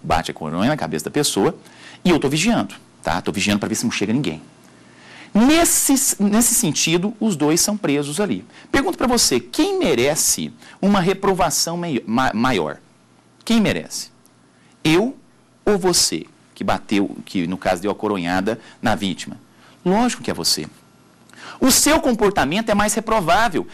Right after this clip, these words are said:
apesar de que nós dois, apesar de que ambos estavam colaborando para uma mesma infração.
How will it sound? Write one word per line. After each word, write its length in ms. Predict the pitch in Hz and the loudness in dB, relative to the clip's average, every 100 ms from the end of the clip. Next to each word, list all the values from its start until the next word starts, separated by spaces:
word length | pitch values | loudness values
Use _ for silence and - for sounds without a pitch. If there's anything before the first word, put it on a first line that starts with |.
| - | -4
apesar 360 | 185 240 214 240 | -2 0 2 0
de 100 | 226 | 0
que 140 | 262 | -2
nós 240 | 240 311 170 | 2 2 4
dois, 480 | 214 277 - - - - | 4 4 0 -6 -8 -4
apesar 360 | - 262 247 247 | 0 2 2 0
de 120 | 240 | 0
que 160 | 254 | 0
ambos 500 | 254 330 339 277 - - | 4 4 4 0 -2 -4
estavam 460 | 240 226 277 302 285 | -4 0 2 4 2
colaborando 680 | 269 254 226 214 233 320 214 | -2 -2 0 2 4 2 0
para 140 | 269 | 0
uma 140 | 302 | 2
mesma 260 | 247 311 359 | 2 0 0
infração. 680 | 359 330 - 226 240 311 | 0 0 2 0 0 0